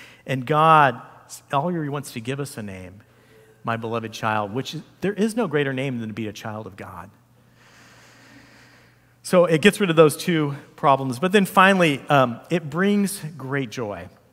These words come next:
When you are working for the Lord, when you are doing what you're doing in the name of Jesus, there is tremendous joy in that.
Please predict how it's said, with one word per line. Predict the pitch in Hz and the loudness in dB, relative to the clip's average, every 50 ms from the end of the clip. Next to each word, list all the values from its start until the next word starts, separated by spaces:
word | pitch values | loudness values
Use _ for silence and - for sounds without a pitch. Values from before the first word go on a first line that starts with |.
| _ _ _ _ _ - _ _ _ _ _ _ - | _ _ _ _ _ -20 _ _ _ _ _ _ -4
When | 151 160 165 | -2 -2 0
you | 170 208 262 277 | 2 2 2 2
are | 202 175 175 165 | 2 0 0 0
working | 147 131 151 180 180 - 196 175 165 | 0 -2 -4 -4 -4 -2 -4 -4 -4
for | - - 160 | -6 -6 -6
the | 139 135 | -6 -4
Lord, | 127 117 113 110 113 123 143 165 202 202 - _ _ _ _ _ _ _ _ _ _ _ _ _ _ _ _ | -4 -4 -4 -4 -2 -2 -4 -4 -6 -10 -12 _ _ _ _ _ _ _ _ _ _ _ _ _ _ _ _
when | - 151 151 | -4 -4 -2
you | 147 196 247 240 | 0 0 2 2
are | 196 170 | 2 2
doing | 151 127 - 165 175 190 202 196 202 202 165 | 0 0 -4 -2 -2 0 0 -2 -2 -2 -4
what | 165 180 | -4 -4
you're | 170 160 | -4 -6
doing | 151 123 143 151 151 147 147 143 147 - - - | -8 -6 -6 -6 -4 -4 -4 -4 -6 -8 -8 -4
in | 151 165 170 170 | -4 -2 -2 -2
the | 165 | -2
name | 151 143 143 151 151 | -2 -4 -4 -6 -6
of | 139 120 | -8 -10
Jesus, | 113 - 123 120 123 143 170 165 160 - - - - _ _ _ _ _ _ _ _ - | -10 -8 -8 -8 -6 -8 -10 -12 -12 -14 -18 -20 -20 _ _ _ _ _ _ _ _ -4
there | 180 208 | -2 -2
is | 196 160 - | -2 -4 -6
tremendous | - - 175 165 147 147 170 180 185 175 180 151 - - | -6 -8 -8 -6 -6 -4 -4 -4 -4 -4 -6 -6 -8 -10
joy | - - - 139 135 147 147 143 139 127 120 | -14 -12 -10 -8 -6 -6 -4 -6 -6 -6 -8
in | 117 113 104 101 | -10 -10 -10 -10
that. | 92 87 80 80 80 - _ | -12 -12 -14 -16 -16 -18 _